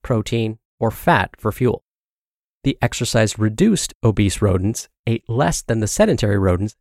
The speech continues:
and they regained less weight. The exercise seemed to curb their drive to overeat, meaning they felt less biological pressure to go off the diet. With exercise, their appetites more closely matched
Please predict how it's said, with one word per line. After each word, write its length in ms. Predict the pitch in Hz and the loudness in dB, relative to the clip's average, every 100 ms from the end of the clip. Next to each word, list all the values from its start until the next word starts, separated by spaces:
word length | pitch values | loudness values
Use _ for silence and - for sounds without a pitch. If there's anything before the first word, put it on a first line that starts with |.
| _ | _
and 140 | 113 107 | -2 0
they 80 | 98 | 0
regained 560 | 131 175 120 113 107 | 2 0 2 0 0
less 280 | 98 92 - | 0 0 2
weight. 240 | 110 - _ _ _ _ _ _ - | 0 0 _ _ _ _ _ _ -8
The 120 | - | -4
exercise 640 | 185 170 - 110 104 101 _ _ | -2 -2 -2 0 0 -2 _ _
seemed 340 | - 170 233 | -4 -2 0
to 60 | 214 | -4
curb 420 | - - 175 117 | -6 0 2 2
their 140 | 113 113 | 0 0
drive 400 | 113 107 95 - | 2 2 2 -2
to 120 | - | -2
overeat, 540 | 107 98 101 160 - - _ _ | 0 0 0 -2 -2 -6 _ _
meaning 320 | 131 143 123 117 _ _ _ | 0 2 2 0 _ _ _
they 60 | 113 | -4
felt 280 | - 143 - | 2 0 0
less 300 | 120 175 - | 0 0 0
biological 640 | - 143 139 123 117 107 | 0 2 2 0 0 -6
pressure 580 | - - 90 - 113 127 - | -4 0 0 2 0 -2 -8
to 80 | - | -4
go 200 | 110 - - | -2 -4 0
off 320 | 135 139 - | 0 0 -4
the 80 | 98 | -2
diet. 360 | 95 82 - _ _ _ _ _ _ | -2 -2 -8 _ _ _ _ _ _
With 140 | 117 131 | -2 0
exercise, 600 | 165 - - 110 107 - - | 0 -2 0 0 0 -4 -10
their 140 | 113 | -4
appetites 600 | 147 180 139 - 113 - _ _ - | -2 -2 -2 -2 -2 -4 _ _ -2
more 200 | 139 214 | 0 0
closely 480 | - 208 - 185 | 0 -2 0 -2
matched 520 | 170 185 156 - - | 2 2 2 -2 -10